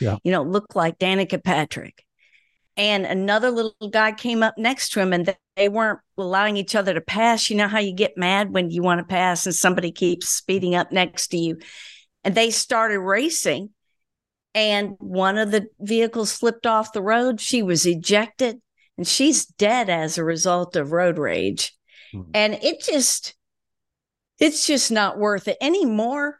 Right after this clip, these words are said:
Speaker 2: When I feel a little tingle, I'm like, "Mm, I, 'cause I will get out of your way." I,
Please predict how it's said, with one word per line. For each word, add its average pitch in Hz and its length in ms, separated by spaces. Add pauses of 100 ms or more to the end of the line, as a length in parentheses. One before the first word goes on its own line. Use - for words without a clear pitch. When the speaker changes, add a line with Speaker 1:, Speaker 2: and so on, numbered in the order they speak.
(120)
Speaker 2:
When 208 160
I 240 160
feel 262 380
a 240 40
little 240 320
tingle, 269 540 (140)
I'm 214 220
like, 175 240
"Mm, 233 300 (440)
I, 466 200 (240)
'cause - 280 (100)
I 320 200
will 196 240
get 170 300
out 240 320
of 233 120
your 214 160
way." 160 440 (160)
I, 214 300